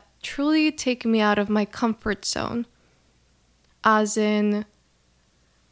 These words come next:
I'm trying to think of an example, but they're just things that take me out of the comfort zone of, "I have to change my routine," or, "I have to get out of my way to do something." I have lacked, lacked consistency,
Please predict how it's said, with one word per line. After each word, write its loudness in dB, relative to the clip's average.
I'm -2
trying 0
to 2
think -2
of -8
an -6
example, -4
but -2
they're 2
just -2
things -2
that -2
take -6
me 0
out 0
of -4
the -4
comfort -4
zone 0
of, -4
"I -2
have -2
to -6
change -4
my -2
routine," 0
or, 0
"I 0
have -2
to -4
get 0
out 0
of -4
my 0
way 2
to -8
do -2
something." -4
I 2
have 4
lacked, 0
lacked 2
consistency, -4